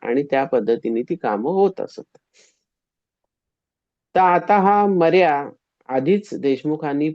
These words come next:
पडवून ठेवलेला होता की बाबा, समजा असं जर तुला त्यांनी सांगितलं, कारण तो त्या आधी बऱ्याच वेळेला गेलेला असावा हा टप्पा घेऊन, कारण ते गावच्या, अ, कचेरीची कामं होती, ती काही कोणाची वैयक्तिक नव्हती.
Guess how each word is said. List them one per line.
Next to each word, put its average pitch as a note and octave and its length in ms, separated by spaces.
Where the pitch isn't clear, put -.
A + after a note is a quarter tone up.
पडवून C3 460
ठेवलेला G#2+ 540
होता - 340
की D3+ 80
बाबा, D3+ 300
समजा D3 380
असं D#3 260
जर D#3+ 200
तुला C3+ 200
त्यांनी A#2+ 260
सांगितलं, G#2 520
कारण B2 200
तो C#3 160
त्या C#3+ 200
आधी C3+ 180
बऱ्याच C#3 340
वेळेला C#3 260
गेलेला C#3 400
असावा G#2+ 380
हा G#2+ 100
टप्पा G#2+ 340
घेऊन, G2 240
कारण A2+ 180
ते C3 140
गावच्या, A#2+ 500
अ, - 680
कचेरीची B2 560
कामं G#2 340
होती, G#2 280
ती G#2 140
काही A2+ 160
कोणाची A2+ 400
वैयक्तिक G#2+ 580
नव्हती. C#3 320